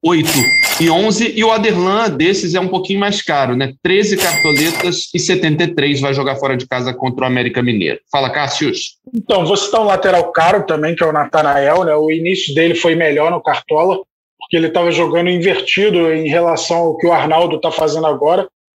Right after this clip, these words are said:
Speaker 2: Tava jogando mais no ataque pela esquerda, né? Mas ainda assim é uma boa opção, apesar de cara, né? Tá quatorze, treze.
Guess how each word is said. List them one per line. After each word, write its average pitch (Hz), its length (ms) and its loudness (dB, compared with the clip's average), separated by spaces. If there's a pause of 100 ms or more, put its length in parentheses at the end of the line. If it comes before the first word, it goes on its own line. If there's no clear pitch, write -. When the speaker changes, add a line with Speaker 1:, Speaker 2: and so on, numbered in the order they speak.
(180)
Speaker 2:
Tava 147 180 2
jogando 151 420 2
mais 151 280 0
no 160 80 -2
ataque 147 420 0
pela 156 300 2
esquerda, 165 680 0
né? 175 180 -4 (540)
Mas 147 360 2
ainda 170 300 2
assim 175 300 -2
é 185 80 2
uma 180 220 2
boa 185 400 2
opção, 190 520 0
apesar 175 360 0
de 156 140 -4
cara, 180 420 2
né? 160 220 -4
Tá 160 80 -4
quatorze, 156 640 -2
treze. 165 340 2